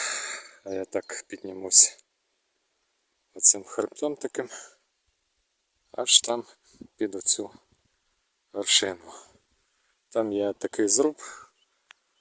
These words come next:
Е, вирубали, ну, лісосіка в нас, кажуть, зруб.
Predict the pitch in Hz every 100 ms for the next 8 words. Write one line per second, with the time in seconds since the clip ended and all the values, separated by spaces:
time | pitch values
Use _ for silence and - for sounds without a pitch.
0 | _ _ _ _ _ _ _ _ _ -
1 | - - - - - - 104 98 98 107
2 | 90 92 92 92 - 110 95 110 - 127
3 | - 104 - 92 95 - 95 90 90 95
4 | 123 -